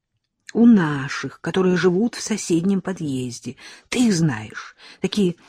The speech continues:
интеллигентные люди, профессор Левчев и его супруга.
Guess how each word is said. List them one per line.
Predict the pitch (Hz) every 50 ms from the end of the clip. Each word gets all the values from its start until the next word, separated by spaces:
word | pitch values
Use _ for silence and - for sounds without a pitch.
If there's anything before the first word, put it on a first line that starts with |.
| - -
интеллигентные | - 202 202 196 208 196 208 175 160 180 190 190 180 - - 175 165 160
люди, | 160 170 202 220 208 175 190 185 - - - - - - _ -
профессор | 175 175 170 - 196 175 - - 175 170
Левчев | 175 170 170 185 202 196 - - - - 262 - - - _ _ _ -
и | - 185
его | 185 175 175
супруга. | - - 156 - - - 117 - - - -